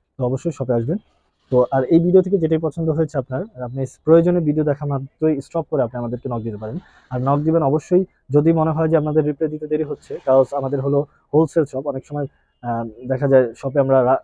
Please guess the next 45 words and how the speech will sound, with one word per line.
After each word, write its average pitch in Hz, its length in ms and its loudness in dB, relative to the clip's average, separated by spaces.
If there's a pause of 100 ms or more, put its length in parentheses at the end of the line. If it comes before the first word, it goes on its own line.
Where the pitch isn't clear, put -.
রাশের 135 340 0
কারণে 147 220 0
রিপ্লাই 135 300 2
দিতে 147 160 -2
পারি 117 160 4
না। 151 80 -4 (220)
তো - 100 -14
আপনাকে 151 240 -2
বলবো 151 260 4
অবশ্যই 143 240 0
আপনি 139 160 -6
আমাদেরকে 131 260 -4
কল 147 200 2
দিতে 147 180 -2
পারবেন। 147 240 -2
আর 127 80 -2
ভিডিও 151 240 0
থেকে 170 220 -6
যদি 170 180 -6
কোনো 165 180 -6
কিছু 156 200 -12 (360)
সোল্ড 160 200 0
আউট 160 160 6
হয়ে 156 160 4
যায়, 123 140 2 (200)
তো - 120 -10
এখানে 151 220 0
নিরাশ 151 280 -2
হওয়ার 156 180 -4
কিছুই 147 260 -6
নেই, 123 100 -2
আপনি 123 160 -8
আমাদের 127 200 -2
ভিডিও 139 200 0
কলের 131 180 2
মাধ্যমে 123 260 -2
আমাদের 120 220 -2
অ্যাভেলেবল 123 340 0
ড্রেসগুলো 120 320 -4
আপনি 113 160 -14
দেখে 113 180 -8
চয়েস 113 200 -8
করে 113 120 -10
নিতে 104 180 -12
পারবেন। 120 200 -4